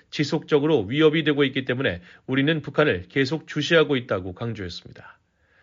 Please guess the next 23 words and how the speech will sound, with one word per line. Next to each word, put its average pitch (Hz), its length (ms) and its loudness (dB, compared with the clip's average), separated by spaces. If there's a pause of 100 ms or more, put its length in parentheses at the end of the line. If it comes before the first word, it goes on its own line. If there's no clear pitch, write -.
(300)
삼 175 260 0
국 170 200 4
안보수장들은 156 840 2
영내 156 360 2
안보 147 400 0
문제와 151 500 2
관련해서도 131 640 -2 (240)
북한과 156 560 4
러시아 135 380 4
간 127 200 2
심화되는 151 640 0
협력 175 400 -2
관계에 139 340 0
대해 135 220 0
논의했으며 120 680 -4 (320)
북한의 147 360 2
불안정한 151 560 2
영향에 139 520 0
대응하기 131 420 -2
위해 123 280 -6 (260)
긴밀히 139 480 0
공조하기로 143 720 0
합의했습니다. 117 760 -10